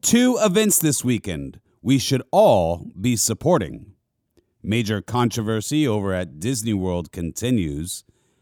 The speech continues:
And the commissioner for West Orange County, an update. The date is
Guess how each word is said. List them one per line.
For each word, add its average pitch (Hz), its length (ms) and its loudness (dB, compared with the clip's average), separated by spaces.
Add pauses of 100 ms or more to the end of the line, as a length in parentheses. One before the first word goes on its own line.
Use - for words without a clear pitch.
(320)
And 170 160 0
the 190 40 0
commissioner 196 800 2 (280)
for 127 200 2
West 185 520 0
Orange 185 400 2 (100)
County, 196 540 -2 (800)
an 90 180 -4
update. - 480 -10 (960)
The 113 100 -2
date 147 280 2
is 131 360 2